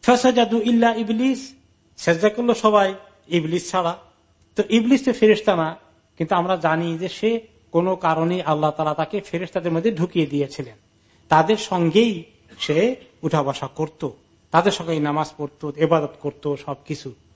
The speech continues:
কেন, যখন হুকুম দেওয়া হয়েছে সবাইকে, এ হুকুমের মধ্যে সেও শামিল আছে কিনা? শামিল থাকবে, তাকে আল্লাহ হুকুম দিলেন। সমস্ত সিজদা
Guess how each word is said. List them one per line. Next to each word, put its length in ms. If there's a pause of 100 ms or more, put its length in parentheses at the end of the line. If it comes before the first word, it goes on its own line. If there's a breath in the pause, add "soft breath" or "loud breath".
(460)
কেন, 160 (120)
যখন 200
হুকুম 340
দেওয়া 260
হয়েছে 320
সবাইকে, 680 (240)
এ 120
হুকুমের 540
মধ্যে 200
সেও 380 (540)
শামিল 520
আছে 240
কিনা? 200 (600)
শামিল 260
থাকবে, 340 (420)
তাকে 200
আল্লাহ 200
হুকুম 220
দিলেন। 240 (1040)
সমস্ত 380
সিজদা 420